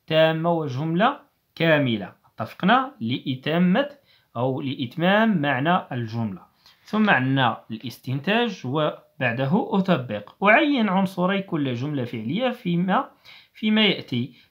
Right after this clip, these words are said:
يحافظ المغاربة على تقاليدهم ويرفرف فوق البناية العلم الوطني. إذا بالنسبة للجملة الأولى هذا الفعل والمغاربة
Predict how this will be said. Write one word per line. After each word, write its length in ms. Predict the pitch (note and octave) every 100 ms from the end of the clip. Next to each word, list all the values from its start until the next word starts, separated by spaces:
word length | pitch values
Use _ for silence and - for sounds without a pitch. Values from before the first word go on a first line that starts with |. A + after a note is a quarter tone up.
| -
يحافظ 580 | G#3+ - D4 A3+ D#3+ C#3
المغاربة 600 | C3 B2+ D3+ F3+ G#3+ G#3+
على 260 | F#3 B2 B2
تقاليدهم 840 | B2+ - A#2 B2 F3 G#3 A#3+ A#3
ويرفرف 720 | D#3 B2+ B2 E3+ - G3 F#3
فوق 360 | D3 E3 E3+ E3+
البناية 760 | B2+ A#2 A#2+ D#3+ E3 E3 D#3 -
العلم 480 | A#2 G#2+ C#3+ E3 E3+
الوطني. 760 | F3 A#2+ B2 B2 A#2+ B2+ G#2+ G2 - - - B2+
إذا 100 | D3+
بالنسبة 320 | E3 E3 D3+
للجملة 300 | C#3+ D3 D3
الأولى 440 | C#3+ B2 A2 G2 - _ _ _ -
هذا 500 | A#2 C#3 B2+ G#2 - _ - _ -
الفعل 600 | G#2+ - A2 A#2+ A3 C4+ _ _ _ _ _ _ _
والمغاربة 1300 | C3+ C#3+ - B2 A2+ A2+ A2 A2 A2+ A2+ C3+ A#3 D4